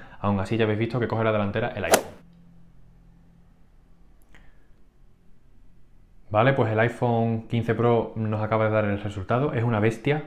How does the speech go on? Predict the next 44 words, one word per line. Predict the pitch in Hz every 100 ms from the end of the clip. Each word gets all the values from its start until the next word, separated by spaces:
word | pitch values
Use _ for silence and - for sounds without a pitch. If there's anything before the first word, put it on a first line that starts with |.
| -
¿vale? | 113 120
Es |
una | 120
bestia | 117 123 113
parda. | 101 107 135 - - - - - - - - -
A | 113
ver | 113
si | 120 120 117 -
aquí | 113 107
se | 107 107
puede | - 113 107 107 104 101 98 95 98 - -
mirar | - 107 104 107 104 -
los | 101 101
resultados | 101 98 92 107 107
en | 107
comparación. | 107 101 101 95 135 127 156 - - -
Fijaos | - 107 110
con | 123
el | 110
iPhone | 110 113
catorce | 110 107 107
Pro. | 101 127 131 - - - - - - - - - - - - - - -
Son | - 113 113
como | 113 113 110 107 104 107 143
cinco | - 120 104
mil | 107
puntos | 110 110 104
más. | 113 131 147 - -
Vamos | 104 113
a |
compararlo | 117 113 110 110
con |
mi | 104
trece. | 95 101 98
El | 85
trece | 110 117
tiene | 120 117
que |
dar | 113 120
en | 120
torno | 113 113 113 113
a | 127
diecisiete | 123 113 104 95
mil | 92 85